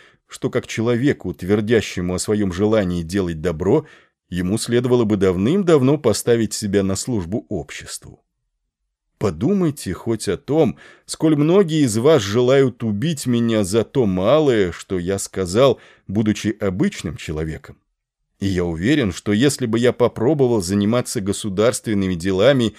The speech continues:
то уже давно бы погиб и не принес бы пользы ни себе, ни вам. И вы на меня не сердитесь, о мужи афиняне, если я скажу вам правду.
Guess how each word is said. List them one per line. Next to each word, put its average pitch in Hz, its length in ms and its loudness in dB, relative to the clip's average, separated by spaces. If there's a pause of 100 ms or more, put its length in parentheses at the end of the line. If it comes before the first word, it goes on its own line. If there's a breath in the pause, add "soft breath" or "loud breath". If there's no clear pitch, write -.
(400 loud breath)
то 151 160 6
уже 151 220 6
давно 139 460 4
бы 160 160 4
погиб 107 680 0
и 101 180 -2
не 104 120 2
принес 107 480 0
бы 139 140 0
пользы 113 480 2
ни 98 140 2
себе, 90 480 -4
ни 80 140 -4
вам. - 380 -12 (560)
И 101 140 -2
вы 98 140 0
на 117 60 0
меня 117 280 -2
не 113 120 -2
сердитесь, 98 760 -6 (320 loud breath)
о 104 100 2
мужи 104 420 2
афиняне, 85 720 -6 (220)
если 95 400 -8
я 95 180 -2
скажу 90 380 -6
вам 90 180 -4
правду. 87 580 -6